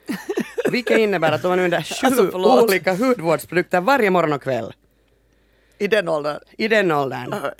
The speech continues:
Speaker 2: <laughs> They should only know hur det blir så när man är över fyrtio.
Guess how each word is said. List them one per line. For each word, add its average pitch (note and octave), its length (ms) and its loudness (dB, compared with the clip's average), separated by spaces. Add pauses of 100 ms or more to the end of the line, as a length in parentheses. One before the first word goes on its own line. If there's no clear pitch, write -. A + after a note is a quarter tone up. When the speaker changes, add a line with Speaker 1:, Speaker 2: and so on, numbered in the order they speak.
(160)
Speaker 2:
<laughs> D3 460 -6
They G3+ 200 0
should G#3+ 280 -2
only A3 240 0
know G#3+ 300 2
hur F#3 80 0
det E3 80 2
blir E3+ 260 -2
så E3 100 -8
när E3 100 -10
man D#3+ 160 -8
är D#3+ 40 -6
över D#3+ 140 -8
fyrtio. - 420 -14